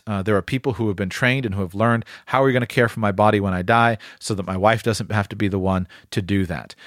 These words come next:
If we get to the funeral, I'm gonna plan out the funeral and I'm gonna say, "Here's what's gonna happen. Here's where it's gonna be. We're not having some ridiculous ten thousand dollar funeral. Here's what the, we're gonna do the funeral cheap. What's the building we're gonna use? Who's got a house? Who's got a backyard?"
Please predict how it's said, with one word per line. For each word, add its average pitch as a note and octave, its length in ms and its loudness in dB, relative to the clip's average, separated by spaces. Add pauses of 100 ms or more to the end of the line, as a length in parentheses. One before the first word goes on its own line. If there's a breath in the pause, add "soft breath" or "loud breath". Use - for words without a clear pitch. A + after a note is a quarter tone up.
(140 loud breath)
If G#2+ 120 -4
we A2+ 60 4
get A2+ 140 4
to A#2 80 -6
the G#2+ 80 -6
funeral, C#3+ 360 4
I'm F2 60 0
gonna F#2 140 -2
plan A#2 260 2
out A#2 140 2
the A#2+ 80 -4
funeral C3 480 2
and F2 80 -2
I'm F#2 80 -2
gonna F#2+ 100 0
say, G#2+ 380 4 (200 loud breath)
"Here's A#2 300 4
what's G#2+ 160 2
gonna G#2 200 -2
happen. C#3 420 0 (180 loud breath)
Here's B2 300 4
where A2 100 4
it's G2+ 100 0
gonna G2+ 200 -2
be. A#2+ 280 4 (220 loud breath)
We're A2+ 100 4
not C3 140 4
having B2 300 0
some A2+ 200 -2
ridiculous A2+ 560 -2
ten B2 240 -2
thousand A2 380 0
dollar G2+ 400 2 (240 loud breath)
funeral. A#2 640 2 (160 soft breath)
Here's B2 400 4
what A2+ 160 4
the, A#2+ 160 -6
we're A2 160 -2
gonna A2 140 2
do G#2+ 160 2
the G2+ 40 0
funeral G2+ 360 -2
cheap. C#3+ 340 -2 (240 loud breath)
What's A2+ 200 -2
the G2+ 80 -8
building D3 340 6
we're C3+ 80 2
gonna C3 140 2
use? B2 320 4
Who's C#3 180 0
got A#2 120 2
a G#2 40 2
house? B2+ 320 2
Who's B2 160 2
got G2+ 160 0
a - 20 -6
backyard?" A2 640 4